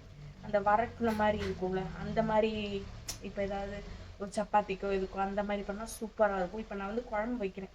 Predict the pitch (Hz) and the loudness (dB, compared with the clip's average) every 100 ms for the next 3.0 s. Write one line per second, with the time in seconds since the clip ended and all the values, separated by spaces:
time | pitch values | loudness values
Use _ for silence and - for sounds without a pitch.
0 | - 208 214 208 220 - 220 196 202 190 | -14 -8 -6 -6 -8 -10 -12 -8 -6 -6
1 | 196 - 185 185 196 - - - - - | -8 -4 -4 -2 -6 -8 -12 -16 -18 -8
2 | 220 233 233 226 208 196 196 208 214 202 | -6 -4 -6 -4 -2 -2 -4 -4 -4 -4